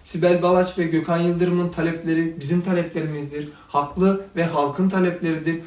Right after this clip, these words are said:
Onların talepleri yerine getirilene kadar onların sesini her yerde duyurmaya devam edeceğiz. Ve buradan bir kez daha söylüyoruz.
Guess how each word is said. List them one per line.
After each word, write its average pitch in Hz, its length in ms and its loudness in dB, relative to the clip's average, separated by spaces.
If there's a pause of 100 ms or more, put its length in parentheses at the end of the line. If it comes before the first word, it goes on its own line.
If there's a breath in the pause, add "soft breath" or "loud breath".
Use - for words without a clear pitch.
(120)
Onların 190 380 4
talepleri 175 580 2
yerine 180 220 4
getirilene 170 600 0
kadar 156 320 -2 (180 loud breath)
onların 180 360 4
sesini 170 540 -2
her 185 140 6
yerde 170 320 4
duyurmaya 156 460 0
devam 170 320 4
edeceğiz. 165 440 -2 (280 loud breath)
Ve 170 140 0
buradan 190 280 4
bir 190 120 2
kez 202 220 4
daha 196 140 4
söylüyoruz. 175 600 4